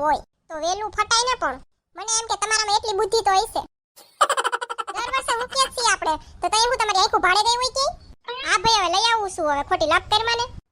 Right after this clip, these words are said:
હા, પાછી દેતા આવજો. એ બુદ્ધિ વગરની પાછી હું દેવા આવી હોય? ખાઈ લેવાય, ઘરે આવી ગઈ હે તો.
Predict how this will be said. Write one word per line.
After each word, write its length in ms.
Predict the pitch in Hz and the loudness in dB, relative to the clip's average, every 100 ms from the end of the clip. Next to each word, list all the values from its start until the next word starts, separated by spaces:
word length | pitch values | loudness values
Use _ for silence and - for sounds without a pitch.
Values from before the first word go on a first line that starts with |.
| _ 339 | _ -2
હા, 220 | 415 440 427 | 2 2 0
પાછી 260 | 427 415 | -4 0
દેતા 220 | 427 392 349 | 2 2 2
આવજો. 240 | 339 302 262 _ | 0 -4 -10 _
એ 120 | 427 370 | -8 -6
બુદ્ધિ 220 | 339 359 | -2 0
વગરની 360 | 359 359 349 339 | 2 2 2 2
પાછી 240 | 392 466 | 2 0
હું 100 | 523 466 | 0 2
દેવા 180 | 427 349 | 4 4
આવી 160 | 330 330 | 4 2
હોય? 120 | 330 | 2
ખાઈ 200 | 440 523 | 2 4
લેવાય, 260 | 508 440 - | 4 4 4
ઘરે 160 | 349 311 | 4 6
આવી 200 | 311 302 | 4 2
ગઈ 120 | 311 | 0
હે 60 | |
તો. 60 | 285 | 0